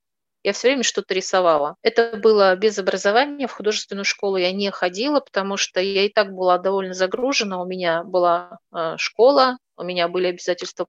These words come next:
по дому, которые с меня никто не снимал. Э, моя мама разрешила мне выйти на работу в четырнадцать лет с условием, что я буду по дому делать все так же, продолжать,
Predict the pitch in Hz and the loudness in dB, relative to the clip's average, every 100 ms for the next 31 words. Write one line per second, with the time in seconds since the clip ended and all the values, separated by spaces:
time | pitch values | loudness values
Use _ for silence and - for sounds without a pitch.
0 | - 170 202 262 269 240 233 226 220 - | -4 -2 0 -2 -2 0 2 4 2 -2
1 | 208 202 190 - 196 196 - 196 185 180 | -2 -2 -4 -6 -6 -6 -10 -10 -2 0
2 | 180 - _ 185 170 175 180 180 180 180 | -2 -8 _ -4 -2 0 -2 -2 0 0
3 | 180 180 180 185 - - 190 185 185 185 | 0 -2 -2 -2 -2 -2 -6 -8 -6 -6
4 | - 180 175 180 185 185 185 - - - | -6 -4 -2 -2 -4 -6 -10 -12 -12 -8
5 | 190 180 175 - - 180 165 - - 202 | -6 -6 -8 -16 -8 -6 -6 -8 -8 -4
6 | 196 180 165 165 - 170 175 170 170 175 | 0 -2 -2 -8 -8 -2 0 0 -4 -10
7 | - 190 185 190 180 170 165 165 165 - | -4 -4 -2 -4 -6 -6 -2 -2 -4 -12
8 | - 151 156 - 240 _ - 240 269 226 | -6 -6 -2 -2 -4 _ -8 -6 -2 0
9 | 226 226 | 2 0